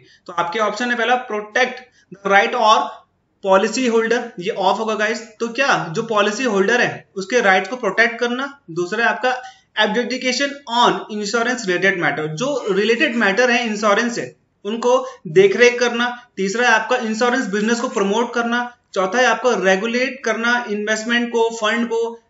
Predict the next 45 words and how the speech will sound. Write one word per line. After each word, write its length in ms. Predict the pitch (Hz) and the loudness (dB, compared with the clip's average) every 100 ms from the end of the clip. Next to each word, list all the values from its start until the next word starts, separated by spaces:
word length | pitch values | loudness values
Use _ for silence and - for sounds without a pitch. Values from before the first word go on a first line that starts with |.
| - | -8
insurance 580 | 208 214 220 226 233 226 | -6 -4 -2 0 0 0
companies 440 | 208 190 214 214 | -2 -2 -4 -2
के 100 | 226 | -2
द्वारा 240 | 208 202 | 0 0
कहीं 180 | 214 226 196 196 | 0 -2 -2 -2
ऐसा 140 | 220 | -2
तो 120 | 214 | -2
नहीं 320 | 220 202 220 233 | -2 -2 0 -2
है 60 | |
कि 100 | 214 | -4
जो 100 | 226 | -6
insurance 340 | 214 208 214 214 | -6 -4 -6 -4
company 480 | 202 190 202 226 226 | -4 0 0 -2 -6
है 60 | |
वो 120 | 208 208 - | -6 -10 -6
क-, 260 | 190 185 185 | -2 0 0
किसी 180 | 202 233 | -4 -4
customer 340 | 208 208 208 | -6 -4 -6
का 100 | 214 | -6
पैसा 220 | 208 202 196 | -6 -4 -4
गलत 220 | 165 190 | 0 0
जगह 220 | 180 175 170 | 0 0 0
पे 120 | 170 | 0
लगा 220 | 156 143 | -2 -4
रहा 160 | 127 - | -6 -12
है। 80 | _ | _
तो 360 | 214 247 - - _ - | 0 0 0 -12 _ -4
हाँ, 480 | 175 190 131 - - | 2 4 2 -4 0
आईआरडीए 460 | 202 240 262 247 247 | 4 6 6 6 4
का 80 | 247 | 6
काम 300 | 233 240 208 | 2 0 0
ये 100 | 226 | 0
सभी 380 | 233 214 202 233 | 2 0 2 2
है, 100 | 226 | 2
सारे 320 | 226 208 233 | 4 2 2
के 60 | 233 | 0
सारे 260 | 226 208 | 0 0
काम 260 | 208 208 214 - _ _ _ | 0 -4 -4 -12 _ _ _
आईआरडीए 480 | 170 190 202 185 214 | -2 2 4 2 -2
करता 360 | 196 190 185 220 | 2 0 2 0
है, 160 | 214 220 | -2 -6
क्योंकि 220 | 226 247 | -4 0
आईआरडीए 540 | 208 214 233 247 247 | 2 4 2 0 -2
एक 140 | 247 185 | -2 0
regulatory 500 | 180 190 226 208 226 | 0 2 0 0 -4